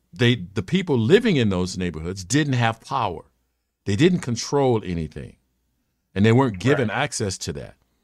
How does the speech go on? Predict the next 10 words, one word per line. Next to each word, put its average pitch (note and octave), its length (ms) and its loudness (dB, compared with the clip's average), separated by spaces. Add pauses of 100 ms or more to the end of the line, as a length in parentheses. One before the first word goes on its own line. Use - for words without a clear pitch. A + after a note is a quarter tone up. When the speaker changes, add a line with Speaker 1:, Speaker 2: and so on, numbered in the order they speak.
(160)
Speaker 1:
And G2 140 0
any D3+ 180 2
time C3+ 320 2
that A2+ 120 -2
they G#2 160 -4
got D#3+ 500 -2 (420)
power, F2+ 640 -6 (1300)
something G2 560 0
would C3+ 160 4
happen. C#3 680 0